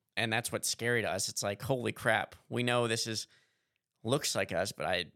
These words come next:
I can clearly see it's not, just enough." And that might be the demonic qualities of a demon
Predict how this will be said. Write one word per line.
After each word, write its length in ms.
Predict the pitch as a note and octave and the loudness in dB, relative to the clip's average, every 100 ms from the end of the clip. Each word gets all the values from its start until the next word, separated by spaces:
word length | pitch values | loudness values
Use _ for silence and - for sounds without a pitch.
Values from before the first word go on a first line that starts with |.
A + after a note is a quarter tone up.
| _ | _
I 100 | - | -8
can 200 | - - - | -8 -12 -4
clearly 320 | - D3 A#2+ | 0 2 2
see 220 | - C#3+ | 0 0
it's 180 | - - | 0 0
not, 600 | A#2 C#3+ A#2+ G#2 - F#2+ | 4 6 4 2 -4 -6
just 260 | A#2+ - | -4 -2
enough." 420 | A2+ A#2+ G2+ G2 - _ _ _ _ _ - | 0 0 0 -4 -14 _ _ _ _ _ -6
And 100 | A#2 | 0
that 140 | B2 | 0
might 180 | G#2 G#2+ | 0 -2
be 120 | B2+ | 0
the 80 | A2 | -2
demonic 380 | G#2+ G#2+ A2+ G2+ | -2 -2 -2 -2
qualities 460 | - G#2+ G2+ G2+ G2 | 0 2 4 0 -2
of 140 | G2+ | -2
a 40 | F#2+ | -2
demon 480 | G#2+ B2 F#2+ G#2 | -4 -4 -4 -8